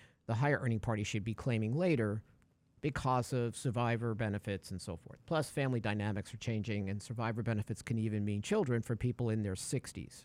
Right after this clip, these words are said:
So we have to look at this. So Lawrence Kotlikoff, I've been following him for tw-, since two thousand two, and, um, we've worked with, uh, a lot of these Social Security experts in one of our programs that we were sort of the test,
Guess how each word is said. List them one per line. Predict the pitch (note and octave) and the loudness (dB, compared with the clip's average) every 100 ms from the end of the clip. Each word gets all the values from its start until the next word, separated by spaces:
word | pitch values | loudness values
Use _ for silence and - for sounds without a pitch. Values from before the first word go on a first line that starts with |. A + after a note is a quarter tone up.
| _ _ | _ _
So | - C3 | -2 2
we | C3+ C#3 | 4 4
have | D3 C#3 | 4 2
to | - | 0
look | A2 - | -2 -4
at | - | -8
this. | - - - - - - - - - - | -12 -18 -20 -20 -20 -20 -20 -20 -16 2
So | A#3 | 4
Lawrence | F#3 G#3+ A3+ F#3 | 6 6 6 4
Kotlikoff, | - E3+ A#2+ C#3 B2+ A#2+ | 4 4 2 2 2 4
I've | B2+ | 2
been | B2+ | 2
following | A#2+ C3 B2+ B2 | 4 4 4 4
him | B2+ B2 | 4 2
for | - A#2+ A2+ | 0 0 0
tw-, | - - C#3+ A#2+ - - - - _ | -2 -2 0 0 -4 -16 -20 -20 _
since | - A#2 | -2 0
two | - F#3 | 0 2
thousand | C#3+ A2+ A#2 G#2 | 4 2 -2 -2
two, | C#3 F2+ F2+ - - - - - | 0 0 -4 -14 -20 -20 -10 2
and, | D#3 C3+ C3 | 6 6 6
um, | A#2 A#2 A2 A2 G2+ | 6 6 4 2 2
we've | B2 C#3 C3+ A#2+ | 2 4 4 4
worked | A#2+ B2 - | 4 2 2
with, | B2 A2+ - - - | 2 0 -2 -20 -8
uh, | F#3+ A#2 A2 - | 2 4 4 6
a | |
lot | D3 D3+ D3 | 6 8 6
of | C#3 | 6
these | B2+ - | 2 0
Social | B2+ | -2
Security | - - B2+ A#2 | -2 0 2 2
experts | A2 - A2+ A2 | 0 -2 -4 0
in | A#2 A2 | 0 2
one | A#2 | 4
of | A#2 | 4
our | G#2 | 2
programs | - B2+ B2 A#2+ G#2+ G#2+ | 2 2 4 4 4 2
that | A2 G#2 - - - | 2 0 0 -6 -2
we | A2+ | 0
were | A2+ G#2+ G#2 - _ | 2 0 0 -6 _
sort | - A#3+ | 2 2
of | C3+ | 2
the | |
test, | B2 - - - | 0 2 0 -2